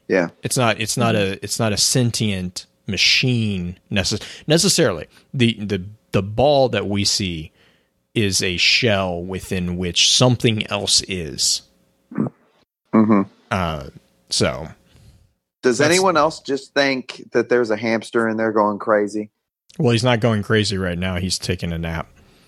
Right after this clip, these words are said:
Speaker 1: No, just <laughs> on a wheel. Just,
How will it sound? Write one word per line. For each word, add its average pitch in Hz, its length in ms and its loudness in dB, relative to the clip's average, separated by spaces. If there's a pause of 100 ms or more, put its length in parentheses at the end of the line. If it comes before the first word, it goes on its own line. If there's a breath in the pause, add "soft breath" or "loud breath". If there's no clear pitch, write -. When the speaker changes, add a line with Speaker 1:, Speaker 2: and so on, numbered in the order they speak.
(360 soft breath)
Speaker 1:
No, 117 220 0
just 117 380 -4
<laughs> - 40 -6
on 143 240 0
a 123 60 6
wheel. 110 520 0 (160)
Just, - 420 0